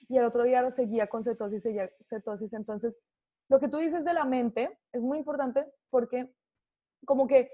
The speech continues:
tú, tú te men-, quieres mentalizarte que es temporal, pero si no tienes la suficiente disciplina,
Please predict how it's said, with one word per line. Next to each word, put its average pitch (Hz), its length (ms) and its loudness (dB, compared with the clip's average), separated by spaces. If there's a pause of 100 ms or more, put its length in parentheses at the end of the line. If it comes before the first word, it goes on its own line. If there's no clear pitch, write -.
(340)
tú, 294 460 0
tú 294 220 0
te 330 120 0
men-, 339 240 -2 (840)
quieres 370 240 2
mentalizarte 254 760 0
que 262 280 0
es 240 220 -4
temporal, 262 680 2 (480)
pero 262 160 6
si 269 80 0
no 254 120 0
tienes 311 180 -4
la 370 80 -4
suficiente 262 600 0
disciplina, 226 920 -6